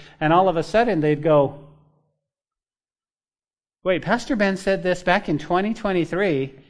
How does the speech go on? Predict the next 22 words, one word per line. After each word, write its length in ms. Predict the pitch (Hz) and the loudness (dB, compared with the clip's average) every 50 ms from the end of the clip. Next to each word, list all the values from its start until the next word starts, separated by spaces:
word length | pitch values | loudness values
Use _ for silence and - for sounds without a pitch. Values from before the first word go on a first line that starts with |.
| _ _ _ _ _ - | _ _ _ _ _ -8
and 160 | - 151 147 147 | -4 -4 -2 -2
here 220 | 165 226 254 277 | -2 -2 -2 0
we 180 | 269 262 202 180 | 0 2 4 4
are, 500 | 165 156 156 151 156 170 160 - - - - _ _ _ _ _ _ _ _ _ _ - | 6 6 6 6 4 4 2 -2 -10 -20 -20 _ _ _ _ _ _ _ _ _ _ 4
five 200 | 190 208 226 226 | 4 4 6 4
hundred 240 | 240 220 208 196 | 2 0 0 -2
years 220 | 180 180 170 151 160 | -2 -2 -2 0 0
later. 220 | 208 233 220 151 | 2 0 0 0
This 180 | 160 214 233 - | -2 -6 -4 -2
came 200 | - 254 247 233 | -2 -2 0 0
to 80 | - | -2
pass. 360 | - - 220 269 285 233 - - | -2 0 0 0 0 -2 -2 2
How 160 | 214 233 277 | 2 2 4
would 120 | 294 285 | 2 2
he 120 | 240 233 247 | 0 2 2
know? 400 | 233 247 311 311 202 123 - - _ _ _ _ _ _ _ _ _ _ _ _ _ _ - | 2 2 2 0 0 -2 -4 -10 _ _ _ _ _ _ _ _ _ _ _ _ _ _ -2
There's 180 | 220 269 - - | -2 -2 0 0
no, 180 | 269 262 - - - - - - - | 0 0 0 -4 -8 -20 -10 -2 2
there's 200 | 240 247 233 220 | 2 2 2 2
no 200 | 247 269 262 240 | 2 2 2 4
way 260 | 226 247 269 285 254 | 6 6 6 6 6
this." 460 | 233 233 220 165 - - - - | 4 4 4 4 2 -2 -10 -18